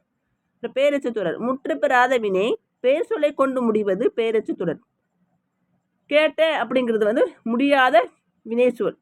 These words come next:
அதோடன் பாடலுங்கிற பேர் சொல் கொண்டு முடியறதுனால இது வந்து பெயரெச்ச தொடர். இது வினையெச்ச தொடர் என்ன பாருங்க, முற்று பெறாத வினை, வினை சொல்லை கொண்டு முடிவது வினையெச்ச தொடர். பாடி,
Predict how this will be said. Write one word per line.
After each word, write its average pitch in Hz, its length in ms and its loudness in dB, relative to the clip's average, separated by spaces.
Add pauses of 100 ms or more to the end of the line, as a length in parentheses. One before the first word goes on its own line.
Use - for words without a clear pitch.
அதோடன் 240 560 2
பாடலுங்கிற 254 600 0
பேர் 254 240 2
சொல் 233 200 -4
கொண்டு 190 180 -2
முடியறதுனால 202 520 2
இது 240 140 0
வந்து 247 220 2
பெயரெச்ச 233 460 -4
தொடர். 165 300 0 (580)
இது 233 100 -4
வினையெச்ச 269 480 2
தொடர் 220 320 0
என்ன 202 140 0
பாருங்க, 202 260 0
முற்று 220 380 -2
பெறாத 254 360 2
வினை, 226 260 4 (640)
வினை 262 200 0
சொல்லை 254 280 2 (320)
கொண்டு 220 260 -2
முடிவது 214 460 0 (100)
வினையெச்ச 240 380 2
தொடர். 170 320 -2 (400)
பாடி, 254 440 -2